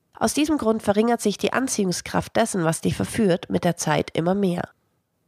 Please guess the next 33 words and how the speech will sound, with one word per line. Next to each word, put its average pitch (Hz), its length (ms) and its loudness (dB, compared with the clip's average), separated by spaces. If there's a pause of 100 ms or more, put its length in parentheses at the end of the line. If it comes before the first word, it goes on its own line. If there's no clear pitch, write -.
Diejenigen 269 400 0
Teilnehmer 151 540 2
einer 156 220 2
Studie, 151 400 -2
die - 120 -4
ihrem 151 160 2
Verlangen 165 380 0
am 170 100 0
stärksten 220 560 -2
widerstanden, 196 800 0
verloren 160 400 2
am 156 140 0
meisten - 420 -4
Gewicht. 190 420 -4 (580)
Aber 202 300 -2
widerspricht 208 540 0
diese 214 160 2
Empfehlung 196 400 0
nicht 175 180 -2
dem 165 80 0
vorherigen 160 560 0
Ratschlag? 175 540 0 (340)
Erzeugt 254 480 0
der 247 80 4
erzwungene 220 440 2
Verzicht - 520 0
nicht 190 180 0
erst - 240 -2
den 175 80 2
lästigen 170 400 2
Forbidden 151 380 0
Fruits 269 380 0
Effekt 165 420 -2